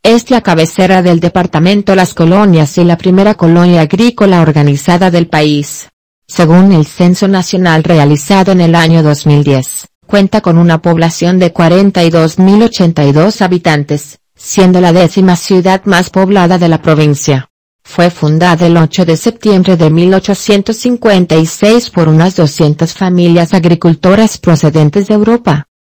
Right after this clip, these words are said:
Bajo el sistema de la subdivisión de la propiedad, a cada familia que se estableciera en la zona se le otorgaba una concesión de tierra en virtud de un contrato de colonización firmado entre el gobierno de Santa Fe y el colonizador Aarón Castellanos.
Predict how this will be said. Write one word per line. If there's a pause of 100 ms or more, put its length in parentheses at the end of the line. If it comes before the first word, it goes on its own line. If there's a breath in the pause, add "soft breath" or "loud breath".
(240)
Bajo
el
sistema
de
la
subdivisión
de
la
propiedad, (240)
a
cada
familia
que
se
estableciera
en
la
zona
se
le
otorgaba
una
concesión
de
tierra
en
virtud
de
un
contrato
de
colonización
firmado
entre
el
gobierno
de
Santa
Fe
y
el
colonizador
Aarón
Castellanos.